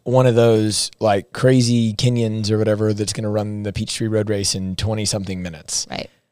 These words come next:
Speaker 1: But they're, those people are also dedicating their life to do it. What
Speaker 2: Right.
Speaker 1: we're trying to do is say, "Hey, look, I can, I can do anything." How empowering is that? Like, the
Speaker 2: Right.
Speaker 1: training that I'm doing allows me to go do the Savage. It allows me to go do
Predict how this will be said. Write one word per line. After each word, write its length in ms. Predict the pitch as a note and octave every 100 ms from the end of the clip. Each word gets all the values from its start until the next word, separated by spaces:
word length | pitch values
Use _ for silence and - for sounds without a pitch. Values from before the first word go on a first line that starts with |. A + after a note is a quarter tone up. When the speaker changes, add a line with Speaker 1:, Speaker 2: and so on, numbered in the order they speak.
| _ _ _ -
Speaker 1:
But 280 | A#2+ A2+ _ _ -
they're, 220 | A#2+ B2 _
those 200 | A#2+ D3+
people 240 | - D3+
are 40 | D3+
also 200 | D#3 C3+
dedicating 500 | A2+ B2+ B2 B2 A#2
their 120 | G#2+
life 280 | G2+ G#2+ -
to 100 | -
do 160 | F#2 G2+
it. 160 | D#2+ - _
What 160 | G#2+ A#2
Speaker 2:
Right. 100 | C3+
Speaker 1:
we're 120 | D#3
trying 240 | D3 B2
to 40 | A2
do 180 | A2 G#2+
is 100 | G#2+
say, 200 | A2+ G#2+
"Hey, 100 | A2+
look, 320 | A2 A#2+ G#2+ - - _ _ -
I 140 | A#2+
can, 220 | - A#2+ -
I 120 | C3
can 180 | C#3 B2+
do 260 | A2 C#3 C#3
anything." 320 | A#2+ A2+ F#2
How 220 | G2 C#3+ G#3
empowering 640 | B2+ - G#2+ C3 A2+ E2+
is 100 | E2
that? 220 | F#2+ E2 -
Like, 180 | G#2+ -
the 80 |
Speaker 2:
Right. 140 | E3 D#3+
Speaker 1:
training 360 | B2+ C3+ D3
that 100 | C#3+
I'm 140 | B2+ A#2
doing 360 | A#2 A2+ G#2+ F#2+ - - -
allows 440 | A#2 A2+ A2+ A#2 A2+
me 100 | A2
to 80 |
go 160 | G#2 A2+
do 100 | G#2+
the 80 | G#2
Savage. 560 | F#2+ G#2 F#2 F2+ D#2+ -
It 60 |
allows 360 | G#2 A2 A2 G#2+
me 100 | A2
to 60 | G#2
go 200 | G#2+ G#2+
do 380 | G#2+ G#2 G#2